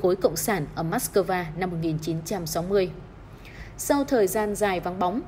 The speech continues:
tướng Thanh lại viết bài trên tờ báo lớn nhất Hà Nội, đó là tờ Nhân Dân, số ra vào ngày hai mươi hai tháng mười hai năm một nghìn chín trăm sáu mươi lăm. Nhiều nhà phân tích phương Tây cho hay, chính bài báo này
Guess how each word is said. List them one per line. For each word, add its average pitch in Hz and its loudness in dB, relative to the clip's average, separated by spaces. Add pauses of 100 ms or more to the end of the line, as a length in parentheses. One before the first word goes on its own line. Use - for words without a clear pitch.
(120)
tướng 190 2
Thanh 220 2
lại 202 0
viết - -2
bài 214 2
trên 247 0
tờ 220 2
báo 175 0
lớn 185 2
nhất 320 0
Hà 226 0
Nội, 180 0 (200)
đó 185 -2
là 214 0
tờ 175 0
Nhân 180 -2
Dân, 196 4 (300)
số 240 6
ra 269 2
vào 214 4
ngày 175 -2
hai 208 0
mươi 202 2
hai 202 0
tháng 190 -2
mười 220 2
hai 190 -2
năm 196 -2
một 180 -2
nghìn 165 0
chín 170 -2
trăm 202 -2
sáu 180 -2
mươi 196 0
lăm. 208 2 (640)
Nhiều 254 8
nhà 240 6
phân 277 2
tích 349 0
phương 254 4
Tây 233 6
cho 233 0
hay, 220 2 (380)
chính 269 6
bài 294 4
báo 190 4
này 214 4